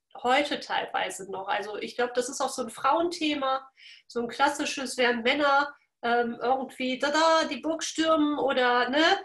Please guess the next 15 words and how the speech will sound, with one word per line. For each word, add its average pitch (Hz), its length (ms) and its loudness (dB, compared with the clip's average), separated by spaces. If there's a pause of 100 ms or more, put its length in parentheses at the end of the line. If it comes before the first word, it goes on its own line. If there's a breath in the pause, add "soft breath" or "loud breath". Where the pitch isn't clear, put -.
(280 loud breath)
die, 277 220 -4
die 285 140 0
können 320 240 4
teilweise, 302 540 4 (200)
ich - 160 -4
hab 311 120 0
das 302 160 -4
Gefühl, 311 260 -2
die 294 100 -2
können 285 320 -2
nix 349 440 -4
und 285 160 -6
verkaufen 269 540 0
alles, 220 540 0
äh, 240 260 2